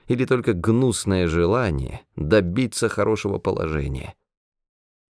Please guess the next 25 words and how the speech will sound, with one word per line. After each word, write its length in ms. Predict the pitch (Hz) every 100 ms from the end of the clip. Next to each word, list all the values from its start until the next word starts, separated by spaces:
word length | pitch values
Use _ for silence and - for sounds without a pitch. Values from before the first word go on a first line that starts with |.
| -
Матильда 460 | - - 131 123 117
проницательна. 960 | 107 110 101 - 117 - - - 101 - _ -
Она 220 | 67 101
почувствовала 640 | 131 123 147 135 131 131 131
в 60 |
самом 280 | - 127 123
начале, 520 | 117 113 - 120 71
что 140 | 69 85
это 160 | 87
подозрение 760 | - 71 65 71 104 123 143 -
может 280 | 80 110 -
его 220 | 101 101
погубить 800 | - 90 87 104 98 113 71 67
в 60 |
моих 340 | 65 64 64 73
глазах. 600 | - 64 55 73 - - _ _ _ _ _ _ _ -
И 100 | -
вот 260 | 90 113 -
почему 440 | 120 - 117 120
она 180 | 110 110
призналась: 720 | - 104 101 113 87 65 -
«Я 140 | 78 80
первая 580 | - 113 101 65 64
полюбила 500 | 60 - 57 - 60
его». 360 | 64 58 - -